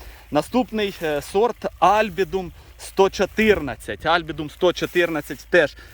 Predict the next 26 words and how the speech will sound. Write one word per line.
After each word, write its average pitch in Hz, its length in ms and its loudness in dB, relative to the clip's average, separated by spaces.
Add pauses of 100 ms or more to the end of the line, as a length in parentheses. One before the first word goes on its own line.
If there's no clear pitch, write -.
(140)
е, 147 300 4
безостий 156 580 -2
сорт. 220 380 2 (680)
Теж 277 200 4
високорослий. 180 840 0 (120)
Ну, 277 200 0
практично 233 500 0
всі 208 220 -6
стародавні 165 560 0
сорти, 196 460 0
вони, 175 400 0 (500)
е, 165 180 6
п-, - 160 -6
е, - 20 -4 (460)
на 190 200 2
тридцять, 214 640 0
на 175 120 -2
п'ятдесят 180 480 0
сантиметрів 185 760 0
були 175 380 -2
більш 170 400 -6
високими, 190 800 0
ніж 175 300 -4 (340)
усі 165 240 -6
сучасні 165 520 0
сорти. 117 460 -6